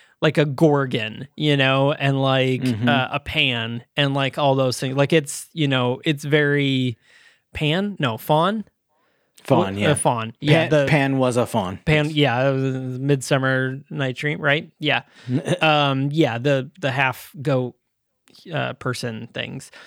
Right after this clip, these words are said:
Speaker 1: Um, yeah, so, uh, there's all those sort of mythological creatures there, uh, but they consider it a sanctuary. They rescue them, they bring them there, they can live. You know, some of them are super intelligent, so they can, like,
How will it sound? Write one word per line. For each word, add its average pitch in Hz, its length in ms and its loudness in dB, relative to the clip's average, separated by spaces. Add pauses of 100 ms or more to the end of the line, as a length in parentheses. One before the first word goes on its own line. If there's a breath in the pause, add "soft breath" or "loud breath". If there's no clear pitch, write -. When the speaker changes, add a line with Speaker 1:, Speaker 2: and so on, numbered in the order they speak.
(320 loud breath)
Speaker 1:
Um, 131 600 0 (100)
yeah, 185 300 0
so, 185 580 2
uh, - 260 -10
there's 226 240 4
all 233 160 4
those 202 200 2
sort 175 180 4
of 165 40 2
mythological 147 560 2
creatures 131 400 -2
there, 131 380 2
uh, 151 60 2
but 160 140 4
they 233 200 4
consider 185 460 2
it 160 60 -2
a 147 40 -6
sanctuary. 180 800 2 (260 loud breath)
They 156 140 4
rescue 180 440 2
them, 180 220 2
they 165 140 4
bring 160 180 2
them 156 140 2
there, 147 360 2
they 143 160 0
can 139 240 0
live. 147 320 2
You 143 120 0
know, 135 60 -2
some 156 200 2
of 151 120 0
them 156 140 2
are 151 60 0
super 147 300 -2
intelligent, 139 580 0
so 139 100 -2
they 135 140 -2
can, 139 220 -2
like, 131 240 -2